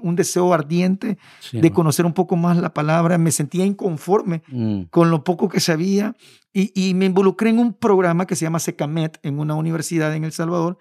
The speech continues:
Speaker 2: Ujú.
Speaker 1: Y eran, er-, eran los sábados, pero, eh, las clases eran formales por personas
Speaker 2: Sí.
Speaker 1: capacitadas.
Speaker 2: Ya.
Speaker 1: Y ahí me, me, me, me interesó, me interesó. Y en el año dos mil cinco el Señor confirma el llamado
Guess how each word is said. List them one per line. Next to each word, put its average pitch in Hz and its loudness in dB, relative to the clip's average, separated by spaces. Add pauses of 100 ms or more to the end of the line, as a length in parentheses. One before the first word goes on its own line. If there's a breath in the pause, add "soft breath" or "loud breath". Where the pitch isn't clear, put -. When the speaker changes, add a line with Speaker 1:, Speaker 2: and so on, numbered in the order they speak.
Speaker 2:
Ujú. 135 -2
Speaker 1:
Y 175 4
eran, 214 0
er-, 214 -2
eran 220 0
los 208 0
sábados, 196 -4 (200)
pero, 175 2
eh, 196 -8
las 170 0
clases 175 -2
eran 185 0
formales 196 -2
por 202 -2
personas 180 0 (180 soft breath)
Speaker 2:
Sí. - 0
Speaker 1:
capacitadas. 156 0 (140)
Speaker 2:
Ya. 113 -6
Speaker 1:
Y 175 6
ahí 208 4
me, 240 0
me, 202 4
me, 185 2
me 175 2
interesó, 170 2
me 175 2
interesó. 202 0
Y 202 2
en 190 2
el 190 2
año 233 -2
dos 226 0
mil 220 0
cinco 160 0
el 156 0
Señor 170 -2
confirma 185 -2
el 185 -2
llamado 185 -2